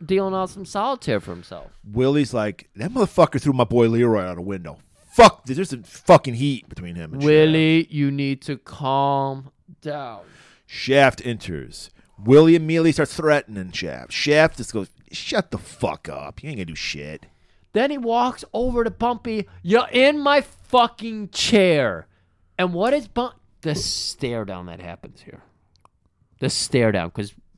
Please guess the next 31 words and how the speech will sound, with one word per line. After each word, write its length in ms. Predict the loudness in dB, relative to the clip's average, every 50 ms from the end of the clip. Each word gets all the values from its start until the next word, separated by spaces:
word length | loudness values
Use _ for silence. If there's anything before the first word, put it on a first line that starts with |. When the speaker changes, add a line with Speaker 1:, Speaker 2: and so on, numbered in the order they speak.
| _ -20 _ -20 _ -20 -14 -10
Speaker 1:
Bumpy's 360 | -8 -8 -6 -6 -8 -8 -6
sitting 300 | -6 -6 -6 -6 -6 -6
down, 380 | -4 -2 -2 0 -2 -4 -6 -8
and 100 | -10 -8
he's 200 | -6 -6 -6 -6
looking 500 | -6 -6 -2 -2 -2 -2 -2 -8 -12 -10 -4
up 260 | 0 0 0 0 0
at 200 | -2 -2 -2 -4
Shaft. 420 | -8 -6 -2 0 0 0 0 -2 -4
Powerful 340 | 0 2 2 2 0 -4 -10
shot 240 | -8 -6 -4 -4 -4
right 160 | -6 -6 -6
there. 220 | -6 -8 -8 -10 -16 -20 -20 -20 -20 -20 -20 -20 -14
Gordon 260 | -10 -8 -8 -8 -8
Parks 280 | -6 -6 -6 -4 -4 -4
knows 180 | -4 -4 -2 -2
what 80 | -4
he's 100 | -6 -6 -2
doing. 300 | -2 -2 -2 -2 -10 -20 _ _ _ _ _ _ _ _ _
Speaker 2:
Yeah. 220 | -20 -20 -20 -20 -20 _ _ _ _ _ _ _ _ _ _ _ _ _ _ _
Speaker 1:
Fucking 380 | -2 -2 -2 -2 -6 -12 -12 -14
drug 400 | -14 -6 -4 -2 -2 -2 -4 -8
king 280 | -10 -8 -8 -6 -8
of 100 | -8 -8
this 140 | -8 -8 -10
town, 280 | -8 -8 -6 -6 -6 -6
dealing 360 | -4 -4 -2 -2 -4 -4 -4
women, 500 | -2 -2 -2 -2 -2 -4 -4 -4 -4 -4
numbers, 480 | -4 -4 -4 -2 0 0 0 0 0 -4
and 140 | -8 -8 -6
drugs. 680 | -4 -2 -2 -2 -2 -4 -8 -12 -16 -18 -18 -18 -20